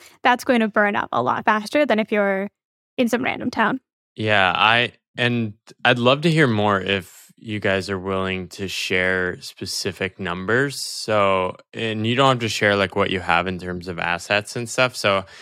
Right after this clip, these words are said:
Speaker 2: the way I was thinking about it when I left my job is, "Okay, I have money saved for retirement. I don't ever wanna touch that. I have savings." I had about fifty thousand dollars in savings,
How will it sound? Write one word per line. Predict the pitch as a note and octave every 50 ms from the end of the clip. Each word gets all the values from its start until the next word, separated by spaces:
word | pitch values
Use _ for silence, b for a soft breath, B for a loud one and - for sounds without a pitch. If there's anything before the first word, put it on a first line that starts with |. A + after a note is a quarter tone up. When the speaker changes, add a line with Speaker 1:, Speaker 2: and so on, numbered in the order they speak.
| B B B -
Speaker 2:
the | A#2
way | A2+ B2 C#3 C#3+ A#2
I | G#2+ A2 A2 A2
was | G#2 F#2+ - -
thinking | - G2 F2+ F2 F#2 F2+
about | F2+ F2 F2+ F2+ F2+ F2
it | F2+ F2+ - -
when | - G2 F#2+ F#2
I | F2+ F2+ F2+ F2+
left | F2 F2 E2+ - -
my | F2 E2+ E2+
job | - F2+ E2+ E2+ E2+ E2+ E2+ F2 -
is, | - F2+ F#2 F2+ F2+ F2 E2+ E2+ - - b b b b b _
"Okay, | - - G#2 F#2
I | F2+ - - G2
have | F#2+ F#2 G#2+ A#2+ B2+ A#2+
money | A2+ G#2+ G#2 G#2 G#2 G2 G2
saved | G2 - - F#2+ F#2+ F2
for | - - F#2 F2
retirement. | F2+ F#2 F2+ - F#2 F2 E2+ F2 F2+ F#2 - - -
I | G2 G2
don't | G2+ G2+ G#2 G2 -
ever | F#2+ F#2+ F2+ F#2+ F#2
wanna | F#2 F2+ F2 F2+ F2
touch | F2 - F#2 F2+ - - -
that. | - - - - b b b b b b b -
I | - G2+
have | F#2+ G2 A2 A2+ A2 G#2+
savings." | - - - G2 F#2 F2+ F2+ F#2+ G2+ F#2+ G#2+ G2+ -
I | - A2 G#2
had | G2+ G#2+ G#2+
about | G#2 F#2+ G2 F#2 F2+ -
fifty | - A2 A2 - - A2
thousand | G2+ - F#2+ F2+ F#2 F2 F2 F#2 F2+
dollars | F2 F2 F2 F2 F2 F2 E2+ -
in | F#2 E2+
savings, | E2 - - G#2 G#2 G2+ F#2+ G2 F#2+ F#2+ F#2 F2+ F2 -